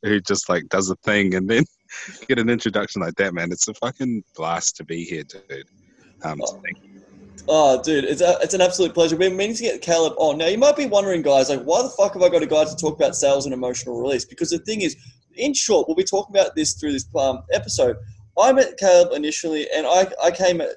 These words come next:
Speaker 2: him with, like, a little bit of an attitude, like, "Dude, I don't need any help, like, basically, fuck off." And then basically he's like, "Bro, that's all cool." And he just, like, constantly came up with me with, like, such love and,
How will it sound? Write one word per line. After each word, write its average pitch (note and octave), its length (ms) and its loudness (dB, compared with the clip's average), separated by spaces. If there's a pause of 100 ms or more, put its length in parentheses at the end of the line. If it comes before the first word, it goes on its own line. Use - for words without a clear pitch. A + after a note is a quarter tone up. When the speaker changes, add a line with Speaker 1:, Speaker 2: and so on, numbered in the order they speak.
Speaker 2:
him D#3+ 160 -2
with, C#3+ 120 -6
like, C3 200 2
a C#3 40 -8
little C#3 160 -2
bit C3+ 120 -4
of A#2+ 100 -6
an B2+ 60 -4
attitude, C3 340 -2
like, A#2+ 120 -6
"Dude, D#3 180 2
I D3+ 80 6
don't D3+ 140 -2
need C3+ 180 -2
any C3 200 -4
help, B2+ 300 0
like, B2 160 -4
basically, B2 300 -4
fuck - 260 -2
off." B2 300 0
And A#2+ 120 -6
then B2 140 -6
basically B2 340 -2
he's A#2+ 140 -8
like, A2 120 -8 (260)
"Bro, C3+ 260 4 (380)
that's E3+ 180 0
all C#3 140 0
cool." C#3 220 -2
And C#3 80 -2
he D3 80 0
just, C#3+ 200 -6
like, C3 140 0 (180)
constantly D#3+ 420 -4
came C#3+ 200 -2
up - 160 -4
with B2 340 -12
me C3 200 -2
with, A#2+ 200 -4
like, A#2 200 -4
such - 260 -8
love C#3 440 4
and, A2+ 200 -14